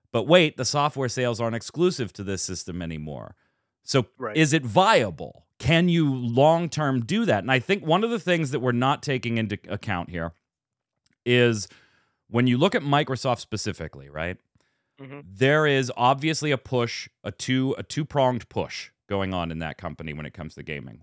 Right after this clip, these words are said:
Speaker 2: Right.
Speaker 1: One, of course, is Game Pass, right?
Speaker 2: Mm-hmm.
Speaker 1: They want, and that has its console, uh,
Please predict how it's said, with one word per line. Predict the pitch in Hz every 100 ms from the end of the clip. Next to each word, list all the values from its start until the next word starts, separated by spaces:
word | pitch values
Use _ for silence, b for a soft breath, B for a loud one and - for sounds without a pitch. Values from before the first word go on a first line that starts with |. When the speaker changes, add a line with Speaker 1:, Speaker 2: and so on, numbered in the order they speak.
| -
Speaker 2:
Right. | 117
Speaker 1:
One, | 139 156
of | 101 123
course, | - 117 107 -
is | 95 82
Game | 87 69
Pass, | - 55 _ _ _ _ _ _ _ _
right? | 85 82 80
Speaker 2:
Mm-hmm. | - _ _ _ _ _ -
Speaker 1:
They | 92 117
want, | 120 120 101
and | 101
that | 101 113
has | 101 113 113
its | 135
console, | - 135 123 127 113 - -
uh, | 95